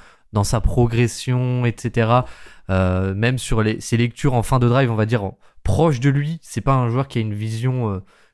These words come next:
périphérique, euh, exceptionnelle, mais voilà, sur le pick and roll, il a quand même un peu la pi-, la pocket pass, et cetera. Comme tu l'as dit, c'est pas Anthony Edwards qui est capable de vraiment presque un peu manipuler la défense, mais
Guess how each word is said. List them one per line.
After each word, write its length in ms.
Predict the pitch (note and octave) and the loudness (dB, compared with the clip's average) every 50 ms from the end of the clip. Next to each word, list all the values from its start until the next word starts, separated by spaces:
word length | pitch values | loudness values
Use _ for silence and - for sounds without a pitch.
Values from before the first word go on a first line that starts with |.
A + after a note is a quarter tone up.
| _ - | _ -2
périphérique, 640 | B2 A#2+ A#2+ C3 B2+ - - B2 A#2 A#2+ C3+ C3+ - | 0 0 2 0 -2 -2 -2 -2 0 0 -2 -2 -2
euh, 140 | A#2 G2+ G#2 - | -2 -2 -2 -2
exceptionnelle, 640 | B2+ G#2+ - - B2+ A2+ - C#3+ C3+ D3+ D3 B2+ | -4 -4 -4 -4 -6 -2 0 0 2 2 2 2
mais 120 | A2 G2+ - - - - - - | 0 -2 -4 -6 -14 -10 -2 0
voilà, 180 | A#2 B2+ B2 | 0 0 0
sur 180 | - - B2 A#2 | 0 0 2 2
le 80 | A#2 | 2
pick 220 | A2 - B2+ - C3+ | 0 -2 -2 0 0
and 120 | B2+ B2+ | 2 2
roll, 200 | A#2+ D3 C#3 B2 | 2 2 2 2
il 160 | A2+ G#2 A2+ | 0 2 2
a 100 | A#2 A#2+ | 2 2
quand 120 | - - B2 | 2 2 0
même 180 | B2+ B2 A#2 | 2 2 2
un 100 | A2+ A2 | 2 2
peu 220 | G#2+ - - C3 B2+ | 2 4 4 4 4
la 100 | B2+ A2+ | 4 2
pi-, 220 | - - - - - | 0 -4 -8 -4 -2
la 100 | A#2 G#2 | 0 2
pocket 320 | - - - - A2 G#2 - | 2 2 2 0 -2 -2 0
pass, 200 | C3 B2 - - | -2 -2 -2 -4
et 40 | G#2+ | -8
cetera. 240 | - - - A#2 B2 | -10 -8 -8 -8 -8
Comme 140 | - A2 G#2 | -6 -6 -6
tu 60 | A2 | -6
l'as 40 | A2+ | -4
dit, 140 | B2+ B2+ - - - - - - | -6 -6 -8 -12 -20 -20 -20 -20
c'est 140 | - - | -8 -2
pas 60 | - B2+ | 0 0
Anthony 320 | B2 - C3 B2+ B2 B2+ | 2 2 2 2 2 2
Edwards 260 | A#2+ B2 C#3 C#3 C3 | 2 4 2 2 2
qui 160 | - - - | 0 -6 -8
est 20 | G2 | -6
capable 320 | - D3 - B2+ A#2 A2 | -6 -2 0 0 0 0
de 220 | G#2 G2+ F#2+ F#2 - - - _ _ _ - | 0 -2 -2 -4 -6 -10 -20 _ _ _ -8
vraiment 520 | G2+ G2 G#2 A2 B2 C#3 C3 C3 - _ _ _ | -2 0 0 2 2 2 0 -2 -6 _ _ _
presque 280 | - B2+ B2 - - A#2 | -4 -4 -4 -2 -2 -4
un 40 | |
peu 120 | G#2+ - A#2 | -2 0 0
manipuler 400 | A#2 A#2 A#2 A#2 - - C3+ C3 | 0 0 0 0 0 0 2 2
la 100 | B2 A#2+ | 2 2
défense, 420 | A#2+ B2 - - - - - - | 2 0 0 0 0 0 0 -2
mais 140 | - G2+ | -6 -6